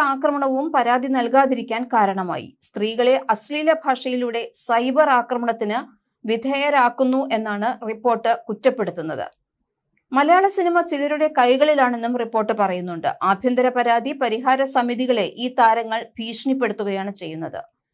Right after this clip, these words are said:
സ്ത്രീകൾ എന്തിനും വഴങ്ങുമെന്ന പൊതു കാഴ്ചപ്പാട് സിനിമാ രംഗത്തുണ്ട്. സിനിമയിലേക്ക് സ്ത്രീകൾ വരുന്നത് പണത്തിനും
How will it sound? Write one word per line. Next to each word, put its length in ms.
സ്ത്രീകൾ 400
എന്തിനും 440
വഴങ്ങുമെന്ന 540
പൊതു 280
കാഴ്ചപ്പാട് 540
സിനിമാ 400
രംഗത്തുണ്ട്. 500
സിനിമയിലേക്ക് 680
സ്ത്രീകൾ 340
വരുന്നത് 380
പണത്തിനും 440